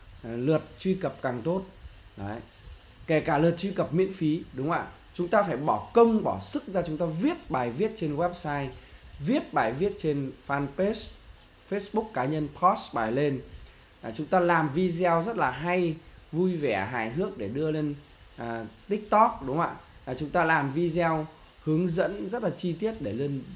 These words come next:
YouTube. Vâng, và để chúng ta mong muốn có một cái lượng truy cập đủ lớn mỗi một ngày, mỗi một tuần, mỗi một tháng.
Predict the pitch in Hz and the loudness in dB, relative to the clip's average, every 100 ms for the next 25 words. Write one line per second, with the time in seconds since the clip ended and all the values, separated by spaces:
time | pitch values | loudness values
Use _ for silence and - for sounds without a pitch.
0 | 135 185 185 233 247 - - - - - | 2 2 4 2 0 -2 -16 -20 -20 -20
1 | - - 127 147 123 - - - - 139 | -18 -4 2 4 2 -8 -20 -20 -4 -2
2 | 139 123 139 139 180 170 170 208 214 185 | 0 -2 -4 0 2 4 4 4 4 4
3 | 160 175 208 151 156 214 - 170 190 139 | 4 2 0 0 0 0 0 2 2 0
4 | - 170 151 - 165 143 110 123 131 185 | -6 -4 -4 -2 0 0 0 0 0 -2
5 | - - 151 160 214 180 - - - - | -10 -4 -4 -2 -2 -4 -4 -16 -20 -20
6 | - - 147 135 123 120 151 180 - 147 | -12 -2 2 2 0 -2 -4 -6 -2 0
7 | 127 131 160 - 117 113 | 0 -2 -6 -8 -6 -4